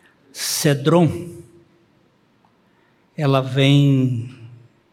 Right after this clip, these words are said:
talvez a palavra Kidron, é, reproduz a pronúncia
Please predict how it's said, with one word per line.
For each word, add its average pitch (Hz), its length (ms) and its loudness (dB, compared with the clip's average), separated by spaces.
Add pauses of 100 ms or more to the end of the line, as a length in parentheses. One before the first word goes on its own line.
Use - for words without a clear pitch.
(140)
talvez 139 480 0
a 127 40 -4
palavra 131 600 -2 (160)
Kidron, 151 760 0 (1800)
é, 139 120 -4
reproduz 160 920 0
a 139 80 2
pronúncia 147 800 2